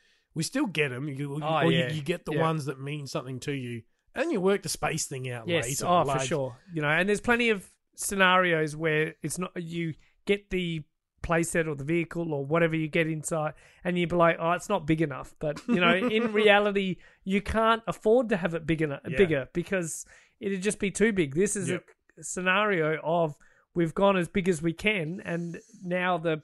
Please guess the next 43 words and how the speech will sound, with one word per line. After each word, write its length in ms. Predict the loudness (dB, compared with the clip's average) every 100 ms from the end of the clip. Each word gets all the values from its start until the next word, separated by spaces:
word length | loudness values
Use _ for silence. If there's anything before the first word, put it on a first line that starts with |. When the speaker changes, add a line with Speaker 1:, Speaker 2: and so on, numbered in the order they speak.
| 0
Speaker 2:
customers 460 | 0 0 -6 -6
are 20 |
gonna 140 | -4 -2
be 60 |
like, 120 | 0 0
Speaker 1:
It's 80 |
like, 140 | 0 4 6
"It 100 | 8
was 120 | 8 4
too 40 | 2
Speaker 2:
"Damn." 120 | 2
Speaker 1:
big." 320 | 0 0 0 0
Speaker 2:
Yeah. 60 | 2 2 0
Speaker 1:
Like, 100 | -2
yeah. 500 | -6 -6 -6 -8 -12 -16 _
Speaker 2:
Yeah. 220 | -12 -8 -8
Speaker 1:
Yeah. 60 | -6
I 40 |
mean, 300 | -4 -4 -4 -10 -16 -14
<sighs> 300 | -16 -18 -12
it's, 260 | -10 -10 -8
what 200 | 0 2
a 40 |
time 280 | 4 2 2
to 60 | 0
be 100 | -2
alive, 400 | -2 -4 -6 -8
though, 60 |
as 200 | -8 -6
you 80 | -8
said. 300 | -8 -8 -8
These, 240 | -8 -6 -4
Speaker 2:
Yeah. 60 |
Speaker 1:
these 220 | -2 -2
toys 300 | 0 0 0
that 60 | 0
we 100 | -6
never 340 | -2 -2 -2
thought 240 | -2 -2 -2
were 120 | -4
gonna 180 | -4 -4
get 180 | -6 -6
made. 440 | -6 -4 -4 -6